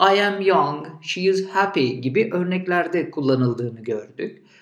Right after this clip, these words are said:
Bazı sıfatların anlamlarını zıt anlamlarıyla birlikte inceledik. Evet, bu ders anlatımlarını hem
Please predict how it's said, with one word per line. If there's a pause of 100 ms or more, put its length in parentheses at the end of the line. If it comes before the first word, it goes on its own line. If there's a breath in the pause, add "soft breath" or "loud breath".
(140 soft breath)
Bazı
sıfatların
anlamlarını
zıt
anlamlarıyla
birlikte
inceledik. (1000 soft breath)
Evet, (520 soft breath)
bu
ders
anlatımlarını
hem